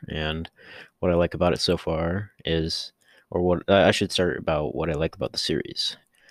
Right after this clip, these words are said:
Uh, the series, um, it's about, uh, uh, around twenty-year-old, nineteen-year-old man who, in his life, has lost his brother, and he was enlisted in a war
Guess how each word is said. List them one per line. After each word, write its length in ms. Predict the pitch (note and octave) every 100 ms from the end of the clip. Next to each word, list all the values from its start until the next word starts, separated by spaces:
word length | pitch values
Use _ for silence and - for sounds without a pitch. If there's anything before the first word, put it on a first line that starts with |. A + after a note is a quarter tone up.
| _ -
Uh, 280 | D2 D2+ D2
the 80 |
series, 680 | - A#2 A2+ G2 F2+ - - - -
um, 220 | D#2 D#2
it's 400 | F2 - - -
about, 500 | F2 E2 D#2 E2 - - _ _ _ _ _ _ _ _ - - - - -
uh, 400 | D#2 C#2+ C#2+ C2 -
uh, 300 | C#2+ C#2 - - _ _ _ _ _ _ -
around 760 | E2+ E2 D#2+ D#2 D2 - - _ -
twenty-year-old, 760 | - F#2+ F#2 F2+ F2+ E2+ D#2+
nineteen-year-old 680 | F2 E2+ G2 F2+ E2+ E2 D2+
man 380 | E2 D2+ D2+ E2+ F2+ -
who, 360 | - D#2 D#2+ E2+ - _ _ _ _ - - - -
in 160 | G2
his 180 | G2 F#2
life, 360 | F#2 E2 E2+ -
has 240 | E2+ -
lost 380 | F2 D#2+ - -
his 200 | F2 E2+
brother, 640 | - F3+ D#3+ F2+ D3 A2 A2 _ -
and 200 | D#2 E2
he 100 | D#2+
was 180 | D#2 -
enlisted 300 | E2 - F2
in 80 | E2
a 100 | E2
war 460 | D#2+ D#2+ F2+ G2+